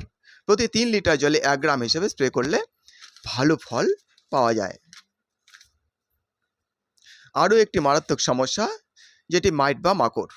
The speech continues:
গ্রীষ্ম ও বর্ষাকালে মাকড়ের আক্রমণ বেশি দেখা যায়। মাকড় পাতার নিচে বসে রস চুষে পাতা কুঁকড়ে দেয়, ফলে গাছ দেখতে অনেকটা কুটে রোগ ধরা বলে মনে হতে পারে। প্রতিকার,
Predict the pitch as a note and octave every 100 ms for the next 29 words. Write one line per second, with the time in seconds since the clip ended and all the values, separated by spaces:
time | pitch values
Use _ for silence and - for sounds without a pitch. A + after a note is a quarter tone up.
0 | - _ _ _ _ _ _ _ _ _
1 | _ C#3 G3+ G#3+ A3 D#3+ C#3 D3 F3 E3+
2 | G3 G3+ C#3+ F#3+ F#3+ D3 - F3+ F3 D3
3 | D3 F3 A#2 A#2+ G#2 D2+ - _ _ _
4 | _ _ F#3+ G3+ G#3+ E3+ F3 G#3 G3 F#3+
5 | E3 C#3+ G3 D3 C#3 D#3 E3+ F3 A3 F#4+
6 | _ - - _ D#3 E3 G3+ - F#3+ G#3+
7 | G#3 A#3+ A4 - D#3+ D3 D#3 - - A#2+
8 | F3+ - D#3+ - A#2+ A#2 - D4+ - G3
9 | G#3 G#3 A#3 B3 G#3 G#3 F#3+ D#3+ A#2+ A#2+
10 | A2+ G#2 E2+ - _ _ _ _ _ _
11 | _ _ _ _ _ _ _ _ _ _
12 | _ _ _ _ - E3+ D#3+ G2+